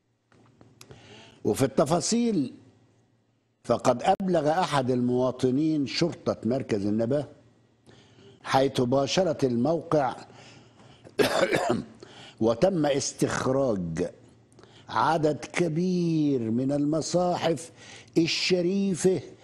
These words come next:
في داخل مجال التصريف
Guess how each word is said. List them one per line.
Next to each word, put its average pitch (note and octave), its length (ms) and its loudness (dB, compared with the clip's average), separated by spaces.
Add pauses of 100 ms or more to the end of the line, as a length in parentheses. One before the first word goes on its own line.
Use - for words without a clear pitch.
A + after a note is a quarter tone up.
(240)
في D#3 260 2
داخل D#3 520 0
مجال D3 560 0
التصريف C#3 1000 -2